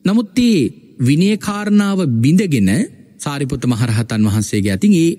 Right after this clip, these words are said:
වරද වෙනවා. හත් හැවිරිදි සාමණේරයන් වහන්සේ නමක්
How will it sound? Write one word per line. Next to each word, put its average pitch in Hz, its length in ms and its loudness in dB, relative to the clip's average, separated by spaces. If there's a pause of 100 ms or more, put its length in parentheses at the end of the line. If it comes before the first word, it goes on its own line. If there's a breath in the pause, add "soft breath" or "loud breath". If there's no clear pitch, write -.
(180)
වරද 147 420 -2
වෙනවා. 90 440 -4 (840)
හත් 143 340 -10
හැවිරිදි 185 420 0
සාමණේරයන් 139 680 -2
වහන්සේ 117 380 -6
නමක් 107 320 0